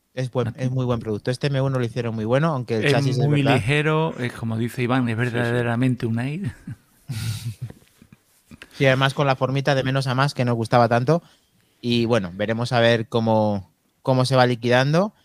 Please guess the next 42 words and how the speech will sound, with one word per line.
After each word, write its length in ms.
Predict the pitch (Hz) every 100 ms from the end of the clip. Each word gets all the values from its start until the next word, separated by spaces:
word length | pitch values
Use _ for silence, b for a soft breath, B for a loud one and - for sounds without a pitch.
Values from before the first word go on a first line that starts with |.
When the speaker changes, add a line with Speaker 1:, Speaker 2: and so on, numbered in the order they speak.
| _ _ -
Speaker 1:
y 400 | 131 127 120 117
si, 380 | - 120 113 113
y 60 |
cuánto 260 | 113 127 127
nos 140 | 123
va 80 | 123
durando 360 | 120 120 131 123
al 120 | 113
resto 240 | 117 -
de 80 | 127
la 80 | 117
familia 320 | 117 110 117
de 60 | 120
manzanas 440 | 104 98 107 104
enfrentadas. 480 | 104 98 95 90 87
Hacía 220 | 104 139
una 160 | 156 165
reflexión 480 | 160 156 143 160 143
fin-, 240 | 147 135
finalizando 720 | 135 131 127 139 135 127 123
Mac 160 | 120 113
Trompa 240 | 135 147
diciendo: 400 | 135 123 127 131
"A 60 | 131
nivel 200 | 123 123
de 80 | 127
potencia 580 | 135 131 127 - 185 196 b b -
es 120 | 131
solo 160 | 143
un 80 | 139
cero 240 | 143 139 135
coma 180 | 127
dos 240 | 127 139 127
veces 240 | 127 139
más 160 | 131 117
rápido 420 | 113 127 127 135 _ _ _ _ -
que 300 | 127 120 120
el 80 | 117
M 160 | 117
dos". 260 | 95 87 -
Me 80 | 113
explico. 440 | 113 127 120 95